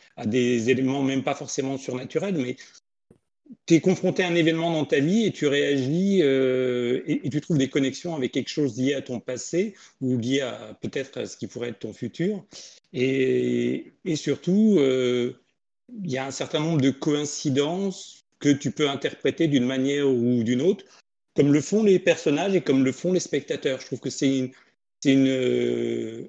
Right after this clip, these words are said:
c'est une série où on est à la fois acteur et spectateur, c'est-à-dire qu'on est dans la même, euh, la même, euh, expectative, je dirais, que les, les personnages à certains moments, et, euh, et, et, et c'est, c'est un, c'est super intéressant de ce point de vue-là.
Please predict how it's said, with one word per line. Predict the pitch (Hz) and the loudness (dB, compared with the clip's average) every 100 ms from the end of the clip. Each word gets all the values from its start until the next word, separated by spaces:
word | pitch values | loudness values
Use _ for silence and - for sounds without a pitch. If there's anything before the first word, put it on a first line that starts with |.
| - _ _ _ _ | -18 _ _ _ _
c'est | - - | -6 0
une | 160 | 2
série | 151 165 208 | 4 4 6
où | 214 | 6
on | 151 143 | 4 2
est | |
à | 151 | 2
la | 147 | 0
fois | 147 175 | -2 0
acteur | 175 - - 190 | 0 -2 -2 -2
et | 165 | -2
spectateur, | - 156 - 160 165 156 | -2 -4 -2 -2 -2 -2
c'est-à-dire | - 120 139 | -4 -6 -6
qu'on | - 139 | -4 -2
est | |
dans | 139 131 | -2 -2
la | 131 | 0
même, | 147 175 156 | 0 0 -2
euh, | 131 127 123 127 _ - _ _ _ - | 0 -2 -2 -6 _ -20 _ _ _ -4
la | 131 | 0
même, | 143 165 160 | 2 2 0
euh, | 147 143 139 139 131 127 127 127 - | 0 2 2 2 0 0 -2 -4 -8
expectative, | 214 - - 175 - 165 - 196 175 | -10 -6 -2 -2 0 -2 0 0 0
je | |
dirais, | 139 143 160 | 0 2 0
que | 156 139 | -2 -2
les, | 135 131 127 123 123 _ - _ - | 2 2 2 0 -4 _ -20 _ -14
les | - - 147 | -10 -4 -2
personnages | 160 156 - 139 160 160 | 2 2 2 2 0 -2
à | |
certains | 139 135 - 147 | -4 -8 -8 -4
moments, | 139 139 147 135 139 180 | 0 0 2 0 0 -2
et, | 160 120 123 120 | 0 0 0 -2
euh, | 123 127 123 123 123 120 - | -6 -8 -8 -8 -8 -10 -10
et, | 139 120 135 131 | -6 -6 -6 -8
et, | - | -10
et | 139 | -8
c'est, | - 135 123 | -2 0 0
c'est | 123 139 | -2 -4
un, | 139 | -4
c'est | - 139 | -6 -6
super | - 143 165 | -4 -2 -2
intéressant | 156 156 147 185 | -2 -2 -2 -6
de | 175 | -6
ce | |
point | 143 139 | -6 -2
de | 135 | -2
vue-là. | 127 135 180 | 0 -2 -6